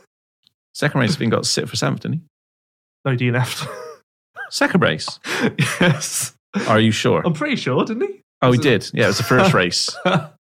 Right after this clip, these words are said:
Speaker 2: Yeah, but that wasn't his fault. Anyway, anyway, <laughs> we're not starting with that.
Speaker 1: Okay.
Speaker 2: Prado. So, uh, while you're interviewing Artem Guriev, I, um, was speaking to Prado.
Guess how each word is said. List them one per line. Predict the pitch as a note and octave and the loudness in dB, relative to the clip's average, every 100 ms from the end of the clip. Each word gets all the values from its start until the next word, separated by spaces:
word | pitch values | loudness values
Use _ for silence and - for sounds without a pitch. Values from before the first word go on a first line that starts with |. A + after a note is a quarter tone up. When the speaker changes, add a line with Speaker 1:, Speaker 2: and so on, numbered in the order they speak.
| _ - | _ -10
Speaker 2:
Yeah, | A3+ G#3+ F#3+ A#2+ D3+ | -8 -8 -8 -2 2
but | |
that | E3 | 4
wasn't | D#3+ C#3 | 4 4
his | C3 B2 | 4 2
fault. | G#2+ G2+ | -2 2
Anyway, | C#3 C#3 G#2+ G2+ - - | 2 4 2 -2 -14 0
anyway, | D3 D3 C#3+ C#3 | 2 4 4 4
<laughs> | |
we're | C#3+ | 6
not | D3 | 4
starting | D3+ D#3 C3+ G#2 | 4 2 2 2
with | |
that. | F#2+ - - | -4 -6 -4
Speaker 1:
Okay. | - D3+ | 2 4
Speaker 2:
Prado. | B2 G#2 - - D3+ | 4 0 -4 -14 -10
So, | - C#3 | 0 2
uh, | C3+ C3 | 4 4
while | D3+ | 4
you're | D3+ E3+ | 4 4
interviewing | E3 D3+ C#3+ C#3 | 4 4 2 2
Artem | C3+ B2+ C3 | 2 2 2
Guriev, | B2+ B2+ G#2+ G#2 | 2 2 2 4
I, | A#2 A2+ | 4 4
um, | A2 G#2 G2+ G2 _ _ - | 2 0 -4 -6 _ _ -8
was | A#2 | -4
speaking | - A2+ G#2+ | -4 -4 -4
to | |
Prado. | - C3+ G2+ | 2 2 2